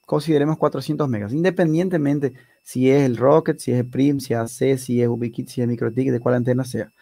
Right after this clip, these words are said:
Yo, yo te había preguntado cuál, cuál <clears throat> el panel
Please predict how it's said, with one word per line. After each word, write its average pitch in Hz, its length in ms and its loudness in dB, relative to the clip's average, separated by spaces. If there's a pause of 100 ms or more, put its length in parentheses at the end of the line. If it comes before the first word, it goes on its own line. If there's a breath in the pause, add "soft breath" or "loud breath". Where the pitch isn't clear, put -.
(800 soft breath)
Yo, 117 340 6
yo 113 120 2
te 117 80 0
había 120 140 4
preguntado 127 440 2
cuál, 131 540 0
cuál 123 340 0 (380)
<clears throat> 139 340 -4
el 131 160 2
panel 139 500 4